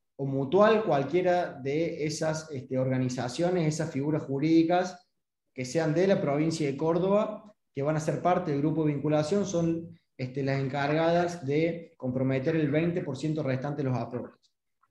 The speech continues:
Pueden ser aportes económicos destinados también a, a dar soporte al monto que va a entregar el ministerio, o pueden ser aportes en especie, y por esto nos referimos a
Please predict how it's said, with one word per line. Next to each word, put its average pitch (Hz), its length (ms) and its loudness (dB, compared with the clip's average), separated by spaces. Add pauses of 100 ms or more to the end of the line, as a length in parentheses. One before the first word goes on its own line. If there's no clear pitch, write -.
Pueden 196 200 4
ser 202 140 4
aportes 185 340 2
económicos 214 600 2
destinados 160 500 0
también 165 580 -2 (220)
a, 120 680 -4
a 135 60 -2
dar 143 200 2
soporte 170 840 0
al 123 160 -2
monto 151 340 0
que 127 100 -4
va 135 60 -2
a - 20 -4
entregar 143 260 -2
el 160 80 -2
ministerio, 226 800 -2 (380)
o 226 200 2
pueden 220 180 4
ser 202 140 2
aportes 185 380 0
en 190 60 -2
especie, 208 440 0
y 165 60 2
por 151 160 0
esto 160 120 -2
nos 156 140 0
referimos 151 500 0
a 180 360 2